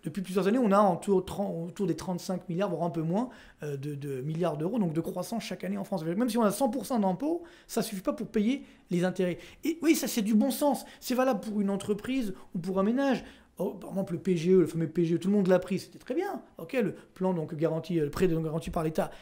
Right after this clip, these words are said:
Mais si j'ai pas de business demain, si j'ai pas d'activité, comment je fais pour le rembourser ? Alors, si je l'ai dépensé surtout. Alors, bon, c'est ça la, la grande difficulté. Là, on dépense sans compter, très bien. Donc, il y a le feu, donc je comprends. Il faut éteindre l'incendie, mais il faut être raisonnable.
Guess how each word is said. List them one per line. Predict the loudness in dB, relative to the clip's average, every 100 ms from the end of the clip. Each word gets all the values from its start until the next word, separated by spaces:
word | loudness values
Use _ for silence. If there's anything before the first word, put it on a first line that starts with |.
| -8
Mais | -2 -2 -2
si | -6 -4
j'ai | -2
pas | 2 4
de |
business | 4 2 2 2
demain, | 0 -2
si | -2
j'ai | -2
pas | 2 2
d'activité, | 0 -2 -4 2 2 2 -12 -6
comment | -2
je | -2
fais | -2
pour | -2
le |
rembourser ? | -2 -2 -4 -8 -8 -14 _ _ _ _ _
Alors, | -12 -8 -8
si | -6
je | -6
l'ai | 0
dépensé | 2 4 4 2
surtout. | 0 -2 0
Alors, | 0 0
bon, | -2 -2 -12 -12
c'est | -2 0
ça | 2
la, | 2
la | 2
grande | 2 2
difficulté. | 2 -2 2
Là, | 6 6
on | 6
dépense | 4 2 -6 -6
sans | -2 -2
compter, | -2 -6 -8 -10 -14 -18
très | -8
bien. | -6 -6
Donc, | -10 -16 -4
il |
y | 0
a |
le | 0
feu, | 2 0
donc | 0
je | -8
comprends. | -10 -6 -6 -8 -14
Il |
faut | -8
éteindre | -6 -6 -8
l'incendie, | -10 -4 -2 -2
mais | -6 -16 -14
il |
faut | -12
être | -12
raisonnable. | -10 -6 -2 -2 -6